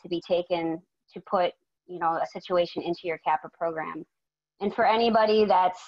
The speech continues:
worked in a regulated industry has probably heard the statement, "If it isn't documented, it, it didn't happen."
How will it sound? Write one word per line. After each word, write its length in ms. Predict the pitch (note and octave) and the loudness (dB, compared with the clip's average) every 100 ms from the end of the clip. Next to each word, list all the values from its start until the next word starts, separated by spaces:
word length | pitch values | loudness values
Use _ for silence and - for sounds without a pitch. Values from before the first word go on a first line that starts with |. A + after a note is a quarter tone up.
| - _ _ | -20 _ _
worked 400 | F3+ G#3 G#3+ G#3+ | -2 0 2 0
in 80 | G3+ | 0
a 80 | G3 | 0
regulated 520 | G3 F#3+ F#3+ F#3+ F#3 | 2 2 2 2 2
industry 680 | F#3 F#3+ - - G3 G3 | 2 0 -6 -8 -2 0
has 200 | G3+ F#3 - | 0 -4 -4
probably 420 | F3+ F3+ F#3 F#3+ | -2 0 0 0
heard 280 | F#3 F#3 F3+ | 0 0 -2
the 40 | F3+ | -6
statement, 560 | - F3 E3+ G3 F#3 - _ _ - | -4 -4 -2 -2 -2 -8 _ _ -20
"If 120 | F#3 | -8
it 80 | F#3 | -2
isn't 220 | F3+ F3+ | 0 2
documented, 640 | F3 E3 - G3+ G#3 A3 | 2 0 -2 0 0 0
it, 140 | F#3 F3 F3 | 0 -4 -6
it 120 | E3+ | -4
didn't 200 | F3 E3+ | -2 0
happen." 440 | D#3+ - C#3+ C#3+ | 0 -2 -4 -8